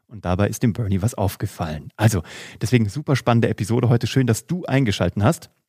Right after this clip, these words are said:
Wir, äh, haben übrigens, wie du vielleicht mitbekommen hast, am zweiundzwanzigsten neunten das größte deutsche Event zum Thema Storytelling, Copywriting und Content Marketing. Und wir haben immer noch Platz für dich. Wir haben zwar jetzt schon über zweitausendzweihundert Anmeldungen, aber diesmal wollen wir dreitausend knacken. Also wenn du da drauf Lust hast,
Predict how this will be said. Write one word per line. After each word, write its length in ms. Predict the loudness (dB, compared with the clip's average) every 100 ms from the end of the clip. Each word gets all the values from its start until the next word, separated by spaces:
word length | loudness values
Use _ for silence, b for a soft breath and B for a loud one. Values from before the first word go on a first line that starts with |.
| _ _ _ _ -20 _
Wir, 320 | 2 4 4
äh, 220 | 0 -6 -4
haben 180 | 0 2
übrigens, 400 | 2 0 -2 -2
wie 60 | -4
du 80 |
vielleicht 240 | -2 -2 -2
mitbekommen 320 | -2 0 2
hast, 160 | 2 0
am 100 | -4
zweiundzwanzigsten 680 | 0 0 2 0 0 0
neunten 280 | 0 0 0
das 160 | -4 -4
größte 320 | -4 -2 -2
deutsche 260 | -2 -2
Event 280 | 0 0 0
zum 180 | 0 -2
Thema 420 | 0 2 4 2
Storytelling, 520 | 2 0 0 0 0
Copywriting 520 | 2 0 2 2 2 0
und 140 | 0
Content 400 | 2 4 2 2
Marketing. 420 | -2 0 2 2 2 b b b b
Und 100 | -4
wir 40 | -2
haben 120 | -2
immer 140 | -4
noch 140 | -6 -6
Platz 240 | -4 -2
für 120 | 0
dich. 240 | 0 -2 -6 -8
Wir 120 | 0
haben 100 | 0
zwar 180 | 4 2
jetzt 80 |
schon 100 | 4
über 300 | 0 2 0
zweitausendzweihundert 880 | 0 0 2 2 0 -2 0 2 2
Anmeldungen, 540 | 2 4 6 6 4 2 b b b b
aber 220 | -10 -8
diesmal 320 | -8 -2 0 4
wollen 140 | 4
wir 60 | 2
dreitausend 500 | 0 0 0 -4 -4
knacken. 260 | -6 -4
Also 200 | -2 0
wenn 80 | 2
du 80 | 2
da 80 | 0
drauf 240 | -2 0
Lust 200 | 0 2
hast, 260 | 2 2